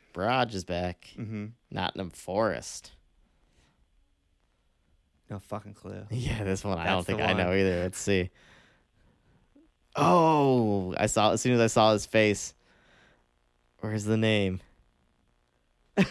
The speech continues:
Speaker 1: Oh, Steve Cooper.
Speaker 2: Steve Cooper.
Speaker 1: He, the re-, weird, the most British looking man alive.
Speaker 2: Yeah, that's true.
Speaker 1: Steve
Speaker 2: I
Speaker 1: Cooper.
Speaker 2: suspected there was one I didn't know. There it is.
Speaker 1: Yeah,
Speaker 2: All right,
Speaker 1: yeah,
Speaker 2: keep
Speaker 1: okay.
Speaker 2: going. Wait, there might be more.
Speaker 1: There might be more.
Speaker 2: No, Wolves.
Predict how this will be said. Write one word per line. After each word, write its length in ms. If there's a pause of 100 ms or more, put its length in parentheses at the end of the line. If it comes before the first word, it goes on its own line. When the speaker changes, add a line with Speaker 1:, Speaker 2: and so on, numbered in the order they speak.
(320)
Speaker 1:
Oh, 220
Steve 400
Cooper. 560
Speaker 2:
Steve 320
Cooper. 200
Speaker 1:
He, 80
the 180
re-, 220
weird, 540
the 80
most 280
British 360
looking 240
man 200
alive. 360
Speaker 2:
Yeah, 300
that's 340
true. 320
Speaker 1:
Steve 360
Speaker 2:
I 20
Speaker 1:
Cooper. 140
Speaker 2:
suspected 600
there 140
was 120
one 160
I 100
didn't 220
know. 240
There 220
it 80
is. 120
Speaker 1:
Yeah, 160
Speaker 2:
All 100
right, 180
Speaker 1:
yeah, 120
Speaker 2:
keep 100
Speaker 1:
okay. 100
Speaker 2:
going. 180
Wait, 200
there 100
might 140
be 60
more. 400
Speaker 1:
There 140
might 140
be 120
more. 120
Speaker 2:
No, 160
Wolves. 580